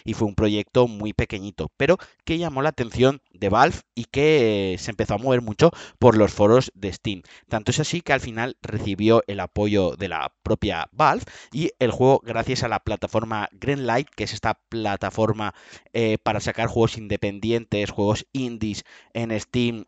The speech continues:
eh, de forma de early access, pues, eh, empezó a coger, eh,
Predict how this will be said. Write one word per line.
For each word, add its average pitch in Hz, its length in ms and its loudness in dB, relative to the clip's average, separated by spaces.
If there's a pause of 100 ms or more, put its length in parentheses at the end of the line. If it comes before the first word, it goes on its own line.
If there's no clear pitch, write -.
(100)
eh, 101 440 -4
de 95 100 -2
forma 107 500 0
de 101 340 0
early 113 300 -6 (120)
access, - 540 -2 (260)
pues, - 500 4
eh, 104 580 2
empezó 123 500 4 (300)
a 131 60 -4
coger, 120 500 0
eh, 104 160 -2